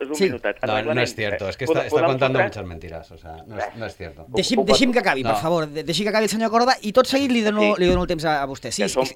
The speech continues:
Speaker 1: som un mentider i un embuster, ja ho
Speaker 3: No,
Speaker 1: veig.
Speaker 3: no és, no és
Speaker 1: Llista
Speaker 3: cierto.
Speaker 1: sexta. Eh,
Speaker 3: Tergiversa
Speaker 1: eh,
Speaker 3: la verdad.
Speaker 1: vostè, vostès el que volen quan diuen aplicar reglaments és que es foti fora la llista sexta. Vale, si jo no dic que no, però tindrem que aplicar tot el reglament. No podem arreglar un,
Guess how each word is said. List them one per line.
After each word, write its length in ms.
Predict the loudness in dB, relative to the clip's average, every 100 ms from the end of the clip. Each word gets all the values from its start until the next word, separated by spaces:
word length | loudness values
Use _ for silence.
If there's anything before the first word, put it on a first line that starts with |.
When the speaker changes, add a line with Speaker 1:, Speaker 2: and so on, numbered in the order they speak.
| 0
Speaker 1:
som 180 | 2 4
un 100 | 4
mentider 460 | 2 4 6 8 6
i 40 |
un 80 | 6
embuster, 480 | 4 2 2 -2 -2 -14 -6
ja 200 | 2 4
ho 40 |
Speaker 3:
No, 60 | 2
Speaker 1:
veig. 120 | -2
Speaker 3:
no 100 | -6
és, 100 | -10 -12 -8
no 80 |
és 60 | 0
Speaker 1:
Llista 280 | 0 2 0
Speaker 3:
cierto. 20 | -2 -6 -6
Speaker 1:
sexta. 180 | -6 0
Eh, 280 | 4 6 4
Speaker 3:
Tergiversa 420 | 0 0 0 0 -2
Speaker 1:
eh, 40 |
Speaker 3:
la 60 | -4
verdad. 220 | -6 -10
Speaker 1:
vostè, 400 | -4 -2 0 0
vostès 320 | -2 -6 -6 -4
el 80 |
que 80 | -2
volen 220 | -2 -2
quan 180 | -6 -6
diuen 240 | -6 -8 -8
aplicar 320 | -8 -8 -8
reglaments 360 | -10 -12 -14
és 40 | -16
que 60 | -14
es 60 |
foti 180 | -12 -12
fora 180 | -12 -12
la 80 | -12
llista 260 | -12 -10 -10
sexta. 320 | -12 -18 -20 -20 -20 -20 _
Vale, 280 | -2 -2 -2
si 160 | -4
jo 180 | -4 -4
no 140 | -4 -6
dic 120 | 0
que 80 | 2
no, 180 | 2 0 -18 _
però 140 | -2 -2
tindrem 280 | -4 -4 -4
que 60 |
aplicar 400 | -4 -4 -2 -4
tot 140 | -6 -6
el 60 |
reglament. 460 | -8 -8 -8 -8 -10
No 80 | -10
podem 200 | -8 -8
arreglar 320 | -8 -6 -8 -10 _ -16
un, 220 | -14